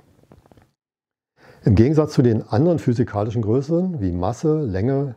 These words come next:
Stromstärke und so weiter ist auf der Dezibelskala der Nullwert reine Definitionssache. Das ist ähnlich wie bei der Temperatur. Wenn ich sagen würde, es ist ganz schön kalt, wir haben nur zweihundertdreiundfünfzig Grad, würden mich viele wahrscheinlich komisch ansehen.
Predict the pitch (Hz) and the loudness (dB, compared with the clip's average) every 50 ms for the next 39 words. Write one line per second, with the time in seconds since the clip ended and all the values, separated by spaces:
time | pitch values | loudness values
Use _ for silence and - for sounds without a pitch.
0 | _ _ - - - 113 107 127 139 - - 123 127 139 - 135 127 131 - 127 | _ _ -20 -8 -4 -2 0 0 -2 -2 -2 -2 -2 -2 -2 -4 -4 -4 -4 -4
1 | 98 101 107 120 - 135 135 139 110 - _ _ _ _ _ _ _ _ _ _ | -2 -2 -2 -2 -2 -4 -4 -4 -8 -12 _ _ _ _ _ _ _ _ _ _
2 | _ _ _ _ - 127 117 - 151 123 113 - - 107 92 92 87 - - - | _ _ _ _ -4 -2 -2 0 -2 -2 -2 -2 -2 -4 -4 -4 -6 -6 -4 -4
3 | 101 113 - - 160 139 143 143 - - 139 127 139 139 120 113 101 90 95 95 | -4 -2 -2 -2 0 2 0 0 -2 -2 -2 -2 -2 -2 -4 -4 -6 -4 -2 -2
4 | 98 120 139 127 120 131 139 151 151 - _ _ - 101 98 101 113 107 117 117 | 0 0 0 0 0 -2 -2 -4 -6 -8 _ _ -8 -6 -2 -2 -2 -2 -2 -2
5 | - 135 120 123 131 127 - 135 120 123 120 - - 101 98 - 156 147 _ _ | -2 0 0 0 0 -2 -2 -2 -2 -2 -2 -6 -10 -12 -12 -14 -18 -20 _ _
6 | _ _ _ _ _ _ _ _ _ _ _ _ _ _ _ _ _ _ - 117 | _ _ _ _ _ _ _ _ _ _ _ _ _ _ _ _ _ _ -6 -4
7 | 98 - 139 - - 139 107 110 127 123 - 127 101 123 117 117 - - 123 120 | -2 -2 -2 0 0 2 2 2 2 2 0 0 0 0 -2 -2 -2 -4 -4 -2
8 | 123 113 110 - - 143 131 101 82 76 _ _ _ _ _ _ - 90 87 87 | -2 -4 -4 -4 -2 -2 -2 -2 -2 -6 _ _ _ _ _ _ -10 -10 -10 -8
9 | - 117 113 123 127 120 107 113 120 120 123 120 113 98 - 123 104 - - 101 | -8 -8 -6 -4 -4 0 0 2 2 2 0 0 -4 -6 -8 -10 -10 -6 -6 -6
10 | 98 110 - - 90 90 - - - 120 139 170 170 - - 117 98 98 110 113 | -6 -4 -6 -8 -8 -8 -6 -4 -2 0 0 -2 -2 -6 -8 -8 -6 -6 -4 -4
11 | 117 107 107 104 98 - - 98 104 110 101 - 104 101 104 - 107 101 101 - | -4 -4 -4 -6 -8 -8 -8 -6 -6 -6 -4 -4 -4 -4 -4 -4 -6 -6 -6 -4
12 | - 98 - - 104 92 104 143 156 - - _ _ _ _ _ _ _ _ _ | -6 -6 -6 -4 -2 -2 -2 -2 -2 -6 -14 _ _ _ _ _ _ _ _ _
13 | _ _ _ _ - 110 98 113 107 101 - 127 113 120 107 110 101 - 98 104 | _ _ _ _ -2 0 0 0 0 0 -2 -2 0 0 -2 -2 -4 -4 -4 -4
14 | 104 104 - - 107 107 107 101 - 117 107 113 104 90 76 80 78 | -4 -4 -4 -2 -2 -2 -2 -2 -4 -4 -2 -2 -2 -2 -4 -8 -10